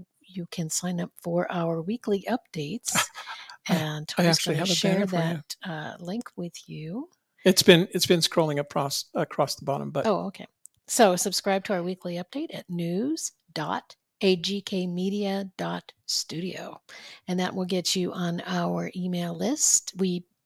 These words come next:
Speaker 1: uh, email our subscribers once a week to let you know what's going on, what shows are coming up, what Toby and I are up to, and that sort of thing. Uh, it's a lot of fun. So please do join that if you're not already on our list.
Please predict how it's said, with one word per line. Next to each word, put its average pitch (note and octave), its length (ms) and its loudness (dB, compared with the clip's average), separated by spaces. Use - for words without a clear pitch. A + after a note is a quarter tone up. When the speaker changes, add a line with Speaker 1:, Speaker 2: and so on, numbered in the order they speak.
Speaker 1:
uh, F#3+ 280 -4
email G#3 420 2
our F3 400 0
subscribers F#3+ 640 2
once F3 280 0
a F3 60 -2
week G3 360 -2
to F#3+ 100 -4
let F3+ 300 -2
you E3+ 60 -2
know F3 320 -2
what's G#3 280 0
going F#3+ 400 2
on, B3 400 0
what F#3+ 160 2
shows E3+ 340 4
are F#3 60 -2
coming F3 380 -2
up, E3+ 280 -2
what - 200 -2
Toby F3 280 0
and E3+ 140 2
I E3 140 0
are E3+ 120 -4
up - 220 -6
to, D#3+ 240 0
and F3 140 4
that - 120 -2
sort E3 220 -2
of F3 80 -6
thing. D#3+ 340 -8
Uh, D#3+ 300 0
it's A3 200 -4
a C4+ 40 0
lot G#3+ 140 2
of G#3 60 -12
fun. F#3 380 -2
So F#3 320 8
please F3+ 380 2
do F3+ 160 0
join D#3+ 320 -2
that E3 180 -6
if E3+ 200 -8
you're E3 100 -4
not E3+ 220 -4
already D#3 460 -2
on D3+ 220 2
our D3+ 340 -6
list. - 480 0